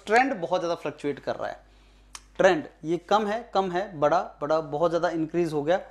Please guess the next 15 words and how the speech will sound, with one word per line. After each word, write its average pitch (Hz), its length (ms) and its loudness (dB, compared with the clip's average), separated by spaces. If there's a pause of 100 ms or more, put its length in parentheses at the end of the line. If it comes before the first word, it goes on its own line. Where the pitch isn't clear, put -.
(300)
suddenly 170 420 0
नीचे 123 240 -6
आ 107 80 -8
गया। 104 140 -18 (240)
Now 165 180 0
where, 127 200 -2
which 180 140 -2
side? 120 220 -6 (480)
I 160 40 -4
mean, 170 120 2
will 208 180 4
it 208 120 -8
be 233 160 2 (280)
seven 190 200 2
hundred? 214 380 -2